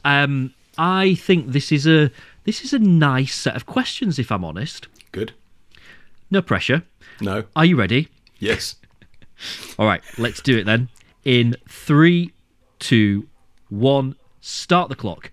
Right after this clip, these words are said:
Speaker 1: Three Lions went to number one in June nineteen ninety-six, sung by the Lightning Seeds, and which comedy duo?
Speaker 2: Oh, uh, um, those two. Um, David Baddiel and, uh, Frank Skinner.
Speaker 1: What was banned in public buildings in the U K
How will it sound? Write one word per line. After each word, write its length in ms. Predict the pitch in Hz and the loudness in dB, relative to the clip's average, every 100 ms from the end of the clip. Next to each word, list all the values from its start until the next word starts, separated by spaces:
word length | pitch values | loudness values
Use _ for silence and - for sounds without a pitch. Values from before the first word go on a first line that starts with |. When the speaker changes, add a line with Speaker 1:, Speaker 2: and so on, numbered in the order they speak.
| - | -20
Speaker 1:
Three 460 | - - - 196 214 | -16 -14 -2 0 2
Lions 540 | 196 160 117 92 87 | 4 4 2 -4 -6
went 280 | 127 127 123 | -4 -4 -6
to 220 | - 131 123 | -4 0 2
number 200 | 147 139 | 2 2
one 200 | 131 123 | 2 2
in 180 | 120 107 | 0 -2
June 480 | - 143 120 165 165 | -2 0 2 0 0
nineteen 420 | 127 131 123 120 | 0 2 0 0
ninety-six, 680 | 117 113 107 - - 160 - | 0 0 -2 -4 -4 -4 -4
sung 220 | - 139 | -2 0
by 180 | 123 123 | 0 0
the 80 | 113 | 0
Lightning 460 | 113 160 180 139 | 0 0 0 -2
Seeds, 360 | 110 - 95 95 | -2 -4 -6 -4
and 220 | 117 117 | -2 0
which 280 | 117 165 - | -2 -4 -8
comedy 360 | - 156 151 135 | -6 -2 -2 -4
duo? 520 | 110 139 110 82 87 - - - - - | -4 -2 -2 -6 -14 -20 -18 -18 -16 -4
Speaker 2:
Oh, 220 | 104 113 98 - | -2 0 -2 -2
uh, 160 | 104 98 80 | -4 -4 -4
um, 300 | 101 101 95 | -2 -2 -2
those 280 | 82 104 117 | -2 -2 -2
two. 320 | - 92 71 - | -6 -6 -8 -8
Um, 380 | 87 87 87 - - - - - | -6 -4 -6 -8 -16 -14 -14 -10
David 300 | - 104 98 | -4 -4 -4
Baddiel 400 | 90 82 101 92 | -6 -4 -4 -2
and, 260 | 87 82 82 | -2 -4 -4
uh, 260 | - 57 57 - | -8 -10 -12 -14
Frank 400 | - - - 98 - | -18 -16 -6 -6 -4
Skinner. 240 | 101 80 - _ - - - - - - - - - - - - - - | -6 -8 -12 _ -18 -18 -20 -20 -16 -16 -16 -20 -20 -14 -14 -14 -18 -10
Speaker 1:
What 380 | 120 131 202 - | -4 2 2 2
was 160 | 151 | -2
banned 480 | 127 175 143 107 127 | 0 -2 0 0 -2
in 220 | - 127 123 | -2 -2 -2
public 420 | - 208 196 - | 2 2 2 -2
buildings 480 | 170 190 156 120 113 | 0 0 0 -2 -2
in 80 | 110 | -2
the 80 | |
U 140 | 101 104 | 0 0
K 180 | - | 0